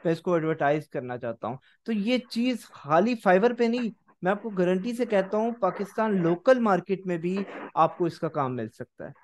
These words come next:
ठीक है। Local market में कितनी ही brands हैं, startup companies हैं जो रोज launch होती हैं, रोज वो चाहते हैं कि यार हम उस level पे जाएं जिस level पे दराज है,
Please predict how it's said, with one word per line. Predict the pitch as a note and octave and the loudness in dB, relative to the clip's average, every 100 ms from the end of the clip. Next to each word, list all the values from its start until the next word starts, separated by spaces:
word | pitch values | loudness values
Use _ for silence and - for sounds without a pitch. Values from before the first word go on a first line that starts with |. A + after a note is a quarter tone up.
| - - | -18 -6
ठीक | D#3+ A3 | -4 -2
है। | B3 - D#3+ E3+ | -4 -6 -4 2
Local | F3 A3 A3+ | 2 4 2
market | F#3+ F3 E3+ A3+ | 4 4 2 -4
में | A3 | -4
कितनी | A3 A3+ - B3+ C#4+ | -6 -6 -4 -2 0
ही | C#4 C4+ | 2 2
brands | G3 G3 F#3+ F#3+ | 4 4 4 2
हैं, | F#3+ G3+ | 0 0
startup | G3 - E3+ E3+ G#3+ G#3 | -2 2 4 4 0 -4
companies | F3+ E3 F#3+ A3+ F3+ | -6 -4 -2 -2 0
हैं | F3 | 0
जो | E3+ | 0
रोज | E3+ E3 A3+ G#3+ | 0 2 2 2
launch | F3 D#3+ D#3 | 0 0 -2
होती | E3+ D3 E3 E3 | -6 -6 -4 0
हैं, | F3 F#3 - - F#3 | 2 0 -4 -2 0
रोज | E3 G3 A#3+ G3+ | 4 6 4 4
वो | G#3+ | 0
चाहते | G3+ F#3+ F#3+ | 4 2 2
हैं | G#3+ | -2
कि | G3+ G3 | 0 2
यार | G3+ G3+ | 2 2
हम | F3 G3+ - | 0 -2 -4
उस | A3+ - | -6 0
level | G3 F#3+ G3 | 4 4 4
पे | G3 | 0
जाएं | F3+ F3+ | 0 0
जिस | F3 E3+ - | -2 -4 -2
level | E3+ D#3 D#3+ | 0 2 2
पे | E3+ | -2
दराज | C#3+ C#3+ C3+ C#3+ | -2 0 2 2
है, | - | -2